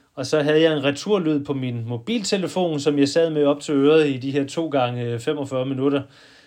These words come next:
Dengang havde man jo ikke sådan lige et headset, man kunne koble til sin, øh, mobiltelefon. Så det var lidt, øh, kreativt, men, øh, men det gik til gengæld fint. Øh, det gik ikke så godt for O B, som tabte med tre nul, og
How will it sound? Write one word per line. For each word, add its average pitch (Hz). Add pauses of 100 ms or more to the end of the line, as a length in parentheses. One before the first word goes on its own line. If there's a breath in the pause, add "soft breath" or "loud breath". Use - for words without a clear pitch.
(140 soft breath)
Dengang 123
havde 123
man 123
jo 127
ikke 139
sådan 147
lige 139
et 139
headset, -
man 113
kunne 120
koble 113
til 127
sin, 127
øh, 113
mobiltelefon. 117 (480 loud breath)
Så 151
det 185
var 202
lidt, 196
øh, 143
kreativt, 196
men, 147
øh, 131
men 131
det 143
gik 196
til 175
gengæld 156
fint. 202 (100)
Øh, 135 (140)
det 139
gik 139
ikke 165
så 165
godt 147
for 143
O 180
B, 165 (240)
som 120 (160)
tabte 131
med 110 (120)
tre 151
nul, 156 (100)
og 117